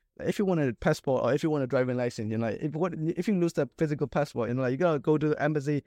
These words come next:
a whole new, new process, right? What if you got a little, like, card, or what if you got a little, like, an, an I D which associate with your name, associate with your face, associate with your something, with your wallet, right?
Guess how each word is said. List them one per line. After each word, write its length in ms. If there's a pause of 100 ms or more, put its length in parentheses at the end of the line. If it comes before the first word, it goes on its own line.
(160)
a 40
whole 200
new, 380
new 120
process, 380
right? 180 (240)
What 120
if 100
you 100
got 180
a 20
little, 260
like, 200
card, 360
or 140
what 140
if 100
you 80
got 200
a 20
little, 240
like, 200 (720)
an, 280
an 140
I 160
D 160
which 240
associate 380
with 180
your 80
name, 240 (220)
associate 340
with 240
your 120
face, 260
associate 400
with 200
your 80
something, 500
with 180
your 100
wallet, 400
right? 160